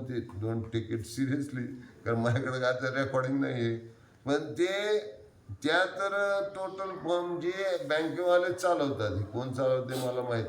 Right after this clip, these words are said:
नाही, पण ही सगळं तेच चालवतात, डेबिट क्रेडिट त्यांचंच आहे. त्याला चार लाख सहासष्ट हजार रिबेट आणि एक्सग्रेशिया दिलाय आणि हे सुद्धा डिफॉल्टरमध्ये आहे वैजनाथ ट्रेडिंग, ते जर रेकॉर्ड बघा तुम्हाला सापडेल.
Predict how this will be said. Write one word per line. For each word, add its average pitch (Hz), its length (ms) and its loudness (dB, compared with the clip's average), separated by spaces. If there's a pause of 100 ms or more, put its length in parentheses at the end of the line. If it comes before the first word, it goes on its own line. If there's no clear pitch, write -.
नाही, 85 140 -6 (480)
पण 107 100 0
ही 123 260 4
सगळं 160 280 0 (140)
तेच 175 220 2
चालवतात, 139 460 0
डेबिट 113 480 -2
क्रेडिट 120 380 -2
त्यांचंच 123 420 -4
आहे. 120 160 -4 (580)
त्याला 156 320 2
चार 180 400 0
लाख 185 220 2
सहासष्ट 180 560 0
हजार 170 300 2
रिबेट 165 320 0
आणि 160 160 0
एक्सग्रेशिया 127 540 -4
दिलाय 95 280 -4 (280)
आणि 143 160 2
हे 185 180 4
सुद्धा 208 280 0
डिफॉल्टरमध्ये 196 720 -2
आहे 113 140 -4
वैजनाथ 110 420 -2
ट्रेडिंग, 92 260 -6 (680)
ते 139 40 -2
जर 160 200 0
रेकॉर्ड 175 320 2
बघा 160 240 2
तुम्हाला 120 300 -4
सापडेल. 87 640 -8